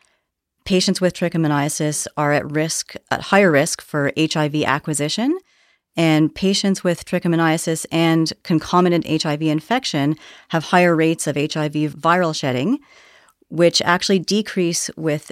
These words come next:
treatment of the Trichomonas vaginalis, even in the absence of antiretroviral treatment. And of course, trichomoniasis also puts patients at risk for pelvic inflammatory disease. In terms of the presentation, in men, presentations can include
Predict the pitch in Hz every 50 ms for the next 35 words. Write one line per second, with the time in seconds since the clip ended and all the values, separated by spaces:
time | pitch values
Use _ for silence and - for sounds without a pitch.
0 | - - - - 220 254 - - 170 143 143 - - - 151 147 139 147 139 -
1 | - 151 147 - 143 139 135 135 135 - - 139 135 135 143 135 135 131 135 151
2 | 170 196 196 - - _ _ _ _ _ _ - 185 196 180 202 185 175 175 165
3 | - - 156 165 160 - - 160 147 147 143 139 - - - - - 143 139 131
4 | 135 135 135 - - 143 143 - 151 139 143 139 139 - 156 135 127 - - -
5 | - - - - - 151 147 - - - - - _ _ _ _ _ _ _ _
6 | _ _ _ - 170 175 165 - - 180 175 - - - 175 - 170 160 151 147
7 | 143 151 - - 147 - 143 147 143 - - 147 139 143 143 - _ - - 135
8 | - - - 139 131 - 143 135 - 135 - 123 127 123 - - - - 131 135
9 | 131 _ - 147 131 127 135 - 135 135 - - 120 120 123 127 - - 113 117
10 | - - 82 - - - - 160 - - _ _ _ _ _ _ _ _ _ _
11 | _ _ _ _ _ _ _ _ _ _ - - 180 175 - 202 202 202 190 175
12 | - - 170 170 165 170 170 160 160 - 165 160 - - - 180 170 175 170 165
13 | - 175 165 185 - 220 226 247 269 311 302 _ - _ _ _ _ _ - 175
14 | 170 170 165 165 170 175 175 185 196 202 196 - 202 180 175 180 160 - 170 160
15 | - - 160 156 - - 156 156 151 - - 165 156 156 156 147 139